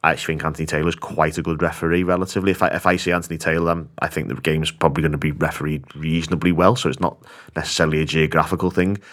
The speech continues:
I just think he's, I think Paul Tierney is just a, a frankly abysmal referee, and it's really quite annoying that the frequency with which we're,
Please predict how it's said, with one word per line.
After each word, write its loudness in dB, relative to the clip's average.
I -2
just -2
think 0
he's, 0
I -2
think 0
Paul 4
Tierney 2
is 2
just -2
a, -10
a -8
frankly -2
abysmal 0
referee, 0
and -2
it's -6
really 2
quite 2
annoying -4
that -2
the -18
frequency -2
with 2
which -2
we're, 0